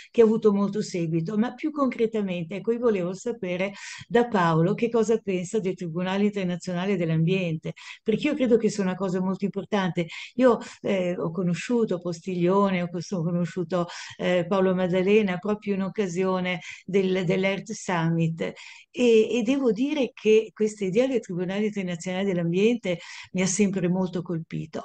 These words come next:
Oggi si parla sempre più di giustizia ambientale, si parla, eh, Ferraioli scrive La Costituzione della Terra. Mm, credo che adesso non ci sia tempo per par-, affrontare l'argomento, però, mm, io sarei molto,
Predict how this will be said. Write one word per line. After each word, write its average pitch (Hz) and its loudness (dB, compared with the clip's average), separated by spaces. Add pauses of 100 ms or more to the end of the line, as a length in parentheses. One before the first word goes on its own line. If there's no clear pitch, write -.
Oggi 254 2
si 220 -6
parla 208 -2
sempre 202 -2
più 214 0 (300)
di 185 -2
giustizia 196 -2
ambientale, 220 0 (240)
si - -4
parla, 185 0
eh, 175 -2
Ferraioli 175 0
scrive 165 0
La 165 2
Costituzione 175 -4
della 165 2
Terra. 160 0 (460)
Mm, 220 6 (360)
credo 220 4
che 226 2
adesso 220 4
non 190 2
ci 196 -6
sia 196 -4
tempo 196 -2
per 185 0 (300)
par-, 202 0
affrontare 190 0
l'argomento, 190 0
però, 247 0
mm, 277 -2 (320)
io 254 -2
sarei 233 2
molto, 233 2